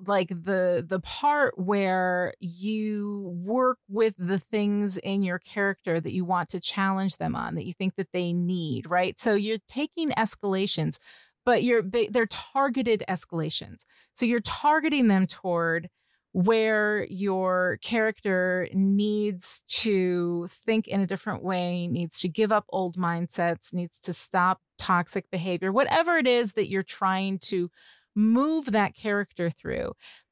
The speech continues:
You want to create targeted e-, escalations in that second act, in that messy middle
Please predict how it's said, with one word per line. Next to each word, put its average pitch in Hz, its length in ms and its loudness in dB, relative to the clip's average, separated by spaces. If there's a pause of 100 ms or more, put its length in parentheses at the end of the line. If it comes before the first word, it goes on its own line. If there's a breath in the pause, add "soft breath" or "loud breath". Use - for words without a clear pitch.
You 226 160 4
want 233 180 6
to 254 40 0
create 269 300 0
targeted 220 480 0
e-, 180 180 0 (100)
escalations 185 840 0 (100)
in 220 440 2
that 175 280 0
second 170 380 -2
act, 170 360 -2 (120)
in 226 280 6
that 190 220 4
messy 175 320 0
middle 170 500 0